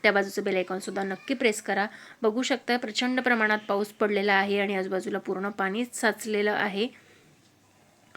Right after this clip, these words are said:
तर, अ, त्यांना बस स्टॉपवरती बसवण्यासाठी जात होते. काल आम्ही ज्या बसने आलो त्याच बसने त्या परत जाणार होत्या. अ, त्याच रूटची बस आहे ती.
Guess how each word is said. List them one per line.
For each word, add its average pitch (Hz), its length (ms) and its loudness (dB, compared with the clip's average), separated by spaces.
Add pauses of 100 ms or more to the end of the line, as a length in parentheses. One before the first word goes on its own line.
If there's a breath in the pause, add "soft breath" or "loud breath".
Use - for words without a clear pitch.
(600 loud breath)
तर, 208 200 2
अ, 202 600 2
त्यांना 214 240 2
बस 226 280 2
स्टॉपवरती 240 520 2
बसवण्यासाठी 214 680 2
जात 240 220 4
होते. 202 180 0
काल 233 240 6
आम्ही 262 160 6
ज्या 262 120 8
बसने 240 320 2
आलो 208 200 4
त्याच 226 240 2
बसने 220 280 -2
त्या 214 120 2
परत 214 300 2
जाणार 208 340 2
होत्या. 214 300 0 (680 loud breath)
अ, 190 340 2
त्याच 220 220 2
रूटची 240 340 0
बस 208 300 0
आहे 214 200 0
ती. 240 200 -2